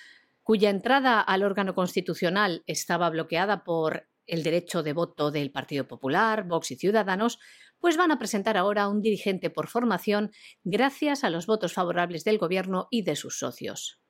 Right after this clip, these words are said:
Pero no solo ellos, pues todas las fuerzas del arco parlamentario contarán con un representante en las sesiones que se celebren en este órgano del Congreso hasta el fin de la presente legislatura. La próxima sesión, que seguramente se programe para la semana que viene,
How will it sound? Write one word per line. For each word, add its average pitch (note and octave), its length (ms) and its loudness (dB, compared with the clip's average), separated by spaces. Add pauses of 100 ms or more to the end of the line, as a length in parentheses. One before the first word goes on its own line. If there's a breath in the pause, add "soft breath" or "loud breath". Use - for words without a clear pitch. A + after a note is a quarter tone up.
(640 loud breath)
Pero F#3 560 4
no F3 300 2
solo G3 300 2
ellos, C4 300 0
pues - 200 -4
todas E3 240 0
las D#3+ 140 -4
fuerzas A3 340 0
del D#3 120 -2
arco D#3 260 -2
parlamentario A#3+ 540 0
contarán D#4 420 2
con C#4+ 140 4
un C4 100 4
representante F3+ 720 0
en E3+ 100 0
las F3 140 -2
sesiones E3+ 580 -2 (280 loud breath)
que F3+ 100 -2
se F#3 120 0
celebren G3+ 420 2
en F#3+ 160 0
este G#3+ 260 0
órgano E3+ 300 0
del E3 120 -2
Congreso F3+ 500 -2 (340 loud breath)
hasta F#3+ 240 -4
el F3 80 -4
fin A#3 180 0
de E3 80 2
la D3+ 100 0
presente D#3 380 -4
legislatura. C#3+ 720 -6 (640 loud breath)
La G3 240 2
próxima A#3 400 2
sesión, C4+ 400 2
que B3 100 0
seguramente E3 560 0
se F3 140 -4
programe F3 420 0
para E3 160 -4
la D#3 120 0
semana E3+ 360 -4
que E3 140 -4
viene, F3 340 -2